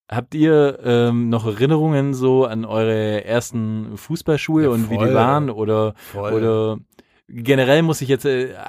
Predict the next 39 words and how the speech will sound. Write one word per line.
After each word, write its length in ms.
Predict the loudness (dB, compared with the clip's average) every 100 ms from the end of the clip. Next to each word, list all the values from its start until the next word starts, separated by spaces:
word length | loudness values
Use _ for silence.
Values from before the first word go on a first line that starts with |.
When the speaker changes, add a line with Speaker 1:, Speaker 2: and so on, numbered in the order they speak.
| -10 -10 -10
Speaker 2:
Ich 200 | -8 -2
Speaker 1:
als 160 | 2
erste 260 | 2 2 0
Fra-, 300 | 0 -2 0
warte, 160 | 0
ich 200 | 0 -4
frage 260 | -2 0 2
als 120 | 0
erstes 320 | -2 -2 -4
so, 220 | 0 0 0 -14 -14 -2
weil 280 | 2 2
der 160 | 2 -4
Trend 460 | -2 -2 -2 -6 _
ist 160 | -6 0
ja 240 | 2 2
schon 420 | 0 0 -2 -6 -12 -10
momentan 540 | -4 -4 -2 -2 -2
sehr 180 | -2 -6
bunt 380 | 0 2 2 0
wieder. 400 | 0 2 0 -6 _ _ _ _ _ -4
Also, 460 | -2 2 4 2 0
Speaker 2:
Ja. 120 | -8 -14 -20 -20 _
Speaker 1:
und 100 | 0
jetzt 180 | 0 0
ist 60 | -6
die 60 |
Frage 380 | -2 0 2 2
so, 320 | 0 0 0 -2
ähm, 300 | -2 -2 -2
wie 80 | -2
steht 220 | 0 2
ihr 100 | 2
dazu, 560 | 2 -2 -4 -4 -4 -2
äh, 180 | -4 -4
zu 500 | -6 -4 -4 -6 -8
farbigen 520 | -4 -2 0 -2 -4
Fußballschuhen 680 | -6 -6 -4 -4 -2 -2 -4 -4
oder 300 | 0 4 4
generell 680 | 2 0 2 4 4 4